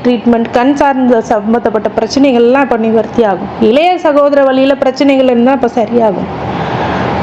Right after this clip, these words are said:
தொடர் முயற்சி தோல்வியில இருக்குங்க அப்படின்னா இந்த முயற்சிகளுக்கான வெற்றி இப்போ கிடைக்கும். ஜெயத்தை கொடுப்பார் கண்டிப்பா குரு. அந்த பார்க்குற இடம் தானே பலம் அதிகம்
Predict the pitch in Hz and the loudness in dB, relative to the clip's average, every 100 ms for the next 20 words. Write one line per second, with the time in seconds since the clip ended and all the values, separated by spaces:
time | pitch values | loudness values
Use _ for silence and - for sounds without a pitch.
0 | - 247 262 349 392 349 330 339 339 285 | 0 0 2 0 0 0 0 0 -2 0
1 | 277 285 285 285 277 247 240 240 240 226 | 2 2 2 2 2 0 0 0 0 0
2 | 240 294 320 262 277 294 302 254 254 226 | 2 2 2 4 2 0 -2 0 0 0
3 | 220 220 220 311 233 202 190 190 - - | 0 0 0 -2 0 0 0 -2 -4 -8
4 | - - - - - - 202 226 302 330 | -8 -8 -6 -6 -6 -2 0 2 0 0
5 | 330 - 233 208 - - - - - 226 | -4 -2 -4 -2 -4 -4 -14 -14 -6 -2
6 | 214 220 214 - - - - 220 208 - | 0 0 -2 -6 -12 -6 0 2 0 -2
7 | - - - - - - - - - 226 | -12 -10 -8 -6 -6 -6 -6 -4 -2 -2
8 | 254 311 359 349 320 320 311 285 254 269 | 0 -2 -2 -2 0 0 0 0 2 0
9 | 262 226 220 220 180 | 0 0 0 0 -2